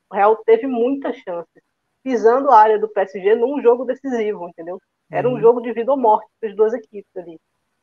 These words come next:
Speaker 1: Real desperdiçou muitas chances dentro da área do P S G. Eu acho que o Wolfsburg não vai desperdiçar tanto,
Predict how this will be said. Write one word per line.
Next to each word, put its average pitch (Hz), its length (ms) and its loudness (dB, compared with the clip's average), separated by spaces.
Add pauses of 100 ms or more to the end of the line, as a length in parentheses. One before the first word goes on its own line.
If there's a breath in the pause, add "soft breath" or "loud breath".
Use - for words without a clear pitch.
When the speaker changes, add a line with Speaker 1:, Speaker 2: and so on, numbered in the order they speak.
(140)
Speaker 1:
Real 196 160 0
desperdiçou 233 560 -2
muitas 226 560 -4
chances 175 320 -16 (240)
dentro 269 340 0
da 240 120 4
área 175 440 4 (480)
do 190 80 -14
P 190 140 -4
S 185 180 -8
G. 170 300 -10 (580)
Eu 214 120 4
acho 214 200 4
que - 80 -8
o 202 60 -6
Wolfsburg 202 540 -4
não 202 160 -4
vai 208 160 -4
desperdiçar 220 680 -4
tanto, 175 220 -12